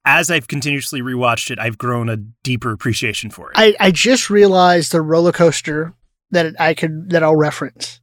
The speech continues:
Speaker 2: There was a roller coaster in Astroworld called the Ultra Twister.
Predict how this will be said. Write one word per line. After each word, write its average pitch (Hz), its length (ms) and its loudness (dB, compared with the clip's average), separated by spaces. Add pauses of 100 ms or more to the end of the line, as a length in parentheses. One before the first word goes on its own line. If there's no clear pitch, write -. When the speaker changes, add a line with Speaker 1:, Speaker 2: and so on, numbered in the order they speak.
(320)
Speaker 2:
There 185 200 4
was 180 180 6
a 185 80 4
roller 208 280 6
coaster 208 500 2
in 175 160 -4 (140)
Astroworld 135 800 -4 (520)
called 160 220 0
the 151 100 -4
Ultra 170 300 2
Twister. - 460 -12